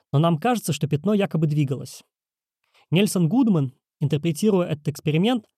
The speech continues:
задался вопросом: как нам удаётся заполнить пятном время и пространство по пути следования от первой вспышки до второй,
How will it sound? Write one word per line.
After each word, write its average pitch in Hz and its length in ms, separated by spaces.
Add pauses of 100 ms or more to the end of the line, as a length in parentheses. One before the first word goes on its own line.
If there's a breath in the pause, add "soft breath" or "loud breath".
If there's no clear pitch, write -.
(240)
задался 185 380
вопросом: 160 600 (560)
как 220 240
нам 170 160
удаётся 160 680 (100)
заполнить 175 680
пятном 214 540 (240)
время 170 360
и - 20
пространство 170 600
по 143 100
пути 160 300
следования 151 440
от 143 100
первой 147 260
вспышки - 380
до 156 100
второй, 147 440